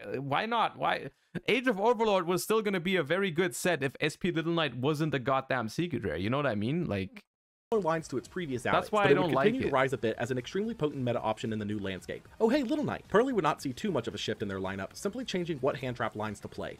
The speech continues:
Speaker 2: with Nibiru and Droll becoming extremely popular picks yet again.
Speaker 1: It should have, it should have maximum been an ultra rare, like frickin' Typhon. Uh, it, it was gonna be worth more than Typhon, uh, so it still would have been an expensive card, and the set would have still been incredibly good. Like, Age of Overlord did not need S P to,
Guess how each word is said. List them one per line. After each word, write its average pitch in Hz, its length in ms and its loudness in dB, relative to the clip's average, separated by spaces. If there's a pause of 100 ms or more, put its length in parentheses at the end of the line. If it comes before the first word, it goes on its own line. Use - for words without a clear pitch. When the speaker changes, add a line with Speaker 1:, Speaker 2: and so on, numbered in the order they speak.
Speaker 2:
with 120 100 0
Nibiru 180 420 2
and 156 160 0
Droll 117 200 0
becoming 110 300 -4
extremely 196 360 -2
popular 135 380 -4
picks - 280 -6
yet 104 140 -2
again. 92 240 -6
Speaker 1:
It 170 120 0
should 262 180 -2
have, 208 160 -2 (100)
it 160 140 -2
should 226 100 -2
have 160 140 -2
maximum 135 520 0
been 123 140 2
an 110 140 0
ultra 98 300 -2
rare, 76 260 -6
like 123 180 -2 (100)
frickin' 147 460 -2
Typhon. 117 480 -4 (680)
Uh, 92 100 -16 (120)
it, 139 220 -4
it 165 60 2
was 196 180 0
gonna 220 180 0
be 196 160 0
worth 180 320 2
more 156 200 2
than 156 140 0
Typhon, 117 540 -2 (580)
uh, 107 240 0
so 147 200 0
it 135 100 0
still 202 240 0
would 196 140 2
have 175 100 -4
been 165 140 2
an 156 60 2
expensive 139 540 -2
card, 120 280 0
and 113 100 0
the 123 80 0
set 139 260 -2
would 131 120 0
have 120 100 -2
still 147 200 0
been 123 200 -2
incredibly 117 560 -2
good. 107 220 0
Like, 107 180 -2
Age 139 180 0
of 120 120 -2
Overlord 123 480 0
did 117 160 -2
not 127 280 0
need 123 440 2
S 120 140 -2
P 135 180 0
to, 113 240 0